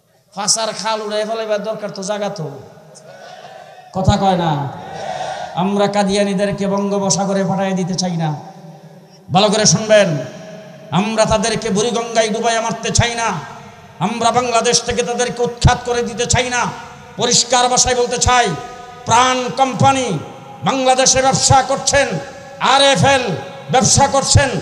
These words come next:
মনে রাখেন, আজকের থেকে কাদিয়ানীদের company মুসলমান যদি হয়ে থাকেন, নবীর প্রেম যদি ভিতরে থাকে, এই কোম্পানির জিনিস আজকের থেকে ব্যবহার করা যাবে না। ব্যবহার করবেন না।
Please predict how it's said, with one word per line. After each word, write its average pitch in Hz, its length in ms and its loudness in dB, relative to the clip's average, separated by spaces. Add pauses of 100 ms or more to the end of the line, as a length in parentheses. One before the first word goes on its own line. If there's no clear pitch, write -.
(340)
মনে 269 220 4
রাখেন, 277 300 4
আজকের 262 300 2 (100)
থেকে 269 180 -2
কাদিয়ানীদের 277 640 2
company 269 480 2 (480)
মুসলমান 277 560 4
যদি 269 160 0
হয়ে 277 220 4
থাকেন, 269 320 2 (480)
নবীর 277 360 4 (140)
প্রেম 302 300 4
যদি 277 200 0
ভিতরে 269 300 2
থাকে, 262 340 4 (380)
এই 277 200 6
কোম্পানির 302 680 4
জিনিস 302 300 2
আজকের 302 320 0 (120)
থেকে 302 160 4
ব্যবহার 311 420 4
করা 311 240 4
যাবে 330 280 4
না। 262 220 2 (340)
ব্যবহার 311 420 6
করবেন 392 360 6
না। 370 340 4